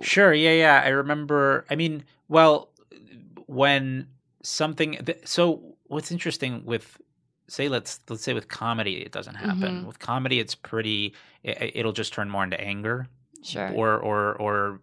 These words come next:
Speaker 1: just
Speaker 2: Which is a secondary emotion.
Speaker 1: Exactly, yeah. It, so if it's not anger, it can also be depression. Um, but it, but it, but a depression about that situation, not like a, I, I, I don't think, I think if I, I don't think I would be diagnosed with depression, um, if I, if I were to go see, like, a psychiatrist.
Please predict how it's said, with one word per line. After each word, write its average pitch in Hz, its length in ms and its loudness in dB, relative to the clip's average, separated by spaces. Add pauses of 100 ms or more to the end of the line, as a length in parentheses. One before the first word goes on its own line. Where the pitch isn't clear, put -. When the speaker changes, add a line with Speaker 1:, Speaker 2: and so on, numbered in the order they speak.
(100)
Speaker 1:
just 226 100 -4
Speaker 2:
Which 233 100 0
is 240 140 0
a 202 60 4
secondary 185 540 0
emotion. 156 360 -6
Speaker 1:
Exactly, 120 480 4
yeah. 107 240 4
It, 120 220 -6
so 139 100 2
if 117 60 -6
it's 120 100 -2
not 180 100 6
anger, 156 260 2
it 139 60 2
can 131 100 -2
also 120 200 -2
be 107 100 -6
depression. 101 560 -4 (560)
Um, 98 640 -2 (320)
but 139 120 4
it, 127 80 -4
but 139 120 6
it, - 460 -6 (140)
but 139 180 0
a 139 60 2
depression 147 400 2
about 127 180 2
that 117 140 -2
situation, 101 580 -6
not 107 180 -2
like 110 180 -4
a, 104 60 -2 (320)
I, 113 60 -2
I, 104 160 0
I 120 40 2
don't 127 200 -2
think, 120 260 -6
I 131 80 0
think 160 200 -2
if 139 100 0
I, 127 260 4
I 127 120 0
don't 147 120 -2
think 135 140 -2
I 123 60 4
would 107 100 0
be 107 100 -8
diagnosed 98 460 -6
with - 80 -18
depression, - 680 -12
um, 101 480 -6 (420)
if - 140 -4
I, 95 300 4
if 98 120 -8
I 98 80 2
were 95 120 -2
to 90 60 -2
go 87 200 -4
see, 87 400 -8
like, 92 220 -8
a - 160 -10
psychiatrist. - 800 -10